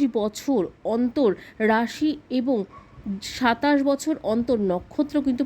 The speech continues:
পরিবর্তন হয়ে থাকে, যার প্রভাব সব সময় বারোটি রাশির জাতক জাতিকাদের উপর কিন্তু প্রভাবিত করে থাকে। এবং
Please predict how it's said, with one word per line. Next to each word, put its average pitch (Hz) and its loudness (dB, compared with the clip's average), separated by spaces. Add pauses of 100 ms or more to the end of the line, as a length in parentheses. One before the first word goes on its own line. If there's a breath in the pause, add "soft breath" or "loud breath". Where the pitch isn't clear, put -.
পরিবর্তন 175 2 (640)
হয়ে 254 6
থাকে, 156 -6 (1080 loud breath)
যার 262 4 (100)
প্রভাব 262 0 (540)
সব 277 0 (600)
সময় 240 2 (400 loud breath)
বারোটি 247 4
রাশির 208 0 (800)
জাতক 202 2
জাতিকাদের 196 0
উপর 185 0 (100)
কিন্তু 220 0 (100)
প্রভাবিত 180 2 (120)
করে 285 2 (100)
থাকে। 156 -4 (640 loud breath)
এবং 285 4